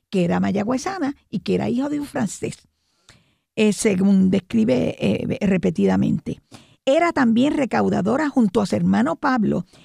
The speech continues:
quien era tesorero de la Junta. El tesorero de toda la revolución era su hermano Pablo, la que recibía,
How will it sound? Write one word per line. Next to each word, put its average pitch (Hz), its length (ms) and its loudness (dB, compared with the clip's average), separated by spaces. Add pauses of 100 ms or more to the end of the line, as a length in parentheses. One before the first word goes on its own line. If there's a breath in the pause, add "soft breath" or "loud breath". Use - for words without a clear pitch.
quien 208 260 2
era 226 180 2
tesorero 262 560 -2
de 262 100 -4
la 214 140 -2
Junta. 190 340 -2
El 202 140 -6
tesorero 196 540 -4
de 226 140 -6
toda 226 420 -6
la 247 120 -6
revolución 214 640 -4
era 233 160 -4
su 254 100 -8
hermano 214 420 0
Pablo, 330 520 -6 (680)
la 208 180 0
que 208 120 -2
recibía, 196 720 0